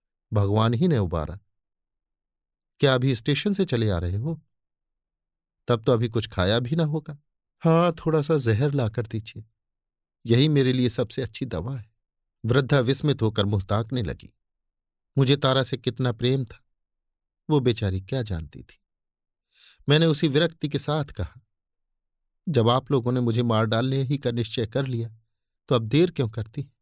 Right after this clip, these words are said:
आप मेरे साथ ये दगा करेंगी, ये मैं ना समझता था। खैर,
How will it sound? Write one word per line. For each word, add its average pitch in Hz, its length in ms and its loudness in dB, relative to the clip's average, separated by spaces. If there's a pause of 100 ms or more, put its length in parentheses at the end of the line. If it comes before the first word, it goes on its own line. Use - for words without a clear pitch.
(840)
आप 147 240 4
मेरे 147 160 4
साथ 151 360 0
ये 147 80 2
दगा 127 320 2
करेंगी, 135 540 -2
ये 131 80 -2
मैं 123 160 0
ना 143 140 -2
समझता 113 460 -8
था। - 140 -20 (1120)
खैर, 127 220 -2